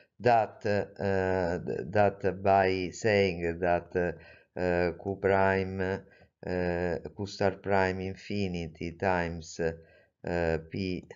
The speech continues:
star prime infinity is equal to H Q star infinity H transposed H to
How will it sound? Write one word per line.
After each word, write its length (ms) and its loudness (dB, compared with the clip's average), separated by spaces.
star 360 0
prime 440 2
infinity 1000 0
is 240 -2
equal 600 2
to 380 -2
H 560 4
Q 140 -2
star 580 2
infinity 1080 -6
H 400 4
transposed 800 6
H 500 4
to 300 -2